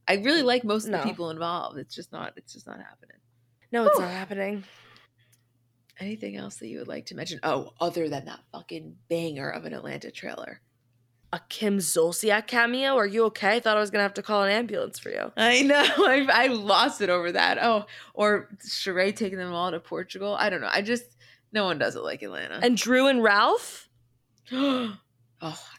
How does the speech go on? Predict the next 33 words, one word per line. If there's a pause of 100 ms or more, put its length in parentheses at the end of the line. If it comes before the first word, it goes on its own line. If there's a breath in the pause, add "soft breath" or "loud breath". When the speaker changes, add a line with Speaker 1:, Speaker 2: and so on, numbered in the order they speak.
Speaker 1:
I
had
such
a
reaction
to
seeing
him
on
camera.
Like,
I
really
can't
stand
that
guy. (1600)
Speaker 2:
I'm, (120)
I'm, (180)
I'm
excited
to
see
that
side
of
the
story
play
out
for
sure. (360 soft breath)
Speaker 1:
Yeah.